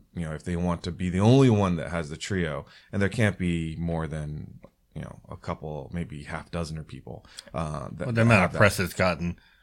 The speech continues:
Speaker 2: I remember somebody asked me one time, uh, when we were, um, debuting the sixtieth Club Coupe at Daytona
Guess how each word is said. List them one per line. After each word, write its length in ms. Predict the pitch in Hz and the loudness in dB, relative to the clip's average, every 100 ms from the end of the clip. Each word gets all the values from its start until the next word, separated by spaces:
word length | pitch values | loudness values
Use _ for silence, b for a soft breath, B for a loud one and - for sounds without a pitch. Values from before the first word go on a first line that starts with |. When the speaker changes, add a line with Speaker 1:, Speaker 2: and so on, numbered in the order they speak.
| _ - - | _ -4 4
Speaker 2:
I 40 | |
remember 260 | 156 143 120 | 6 6 4
somebody 380 | 139 131 107 101 | 2 4 4 4
asked 160 | 95 | 2
me 80 | 101 | 2
one 140 | 92 | 2
time, 220 | 90 98 92 | 2 0 0
uh, 280 | 92 92 | 0 0
when 180 | 90 90 | 2 2
we 100 | 95 | 2
were, 260 | 95 92 90 | 2 0 -2
um, 300 | 90 87 85 | -2 -2 -2
debuting 420 | 87 98 87 92 87 | 0 0 2 0 0
the 40 | |
sixtieth 460 | - 113 - 90 - | 0 -2 -2 -4 -4
Club 240 | - 78 | -6 -6
Coupe 280 | - 87 - | -4 -4 -2
at 140 | 82 | -8
Daytona 580 | 85 82 - 95 87 80 | -6 -8 -4 -4 -2 -4